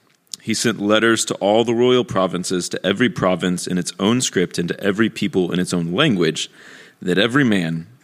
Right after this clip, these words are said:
be master in his own household and speak according to the language of his people." Let's pray. Jesus, thank you for this morning. Uh, thank you that you are good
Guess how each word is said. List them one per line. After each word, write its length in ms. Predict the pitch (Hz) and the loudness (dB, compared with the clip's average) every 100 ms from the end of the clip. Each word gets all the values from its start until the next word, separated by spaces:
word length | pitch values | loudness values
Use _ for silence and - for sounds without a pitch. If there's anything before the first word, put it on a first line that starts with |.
| - | -4
be 80 | 98 | -2
master 520 | 92 98 104 - 117 | 0 0 0 0 2
in 80 | 104 | 2
his 100 | 98 | 2
own 140 | 98 | 0
household 640 | 92 101 87 - 78 76 - _ _ _ | -2 -4 -4 -6 -6 -8 -16 _ _ _
and 180 | 95 85 | -6 -4
speak 520 | - - 139 101 - - _ _ _ | -4 0 0 0 -6 -16 _ _ _
according 380 | - - 101 90 | -10 -2 0 0
to 80 | 87 | -2
the 60 | 87 | -2
language 680 | 92 95 85 73 73 - - _ - | 2 2 0 -2 -6 -10 -14 _ -12
of 80 | |
his 100 | 78 | -12
people." 340 | - 87 65 - - _ _ - - _ _ _ | -4 -4 -4 -12 -16 _ _ -20 -20 _ _ _
Let's 120 | - | -16
pray. 220 | - 69 - _ _ _ _ _ _ _ _ - - 90 | -8 -8 -10 _ _ _ _ _ _ _ _ -20 -12 -2
Jesus, 380 | 104 98 92 | 0 2 0
thank 240 | - 104 - | 0 -2 -2
you 80 | 110 | -4
for 140 | 107 | -4
this 160 | 98 98 | -4 0
morning. 400 | 98 92 87 82 - | 0 0 -2 -4 -6
Uh, 220 | 87 85 | -4 -2
thank 260 | - 95 101 | -2 0 2
you 140 | 95 | 2
that 400 | 85 87 - - - - - - - | 2 0 -2 -8 -12 -20 -20 -20 -2
you 180 | 92 - | 0 2
are 180 | 95 87 | 2 2
good 320 | 82 80 | 0 -4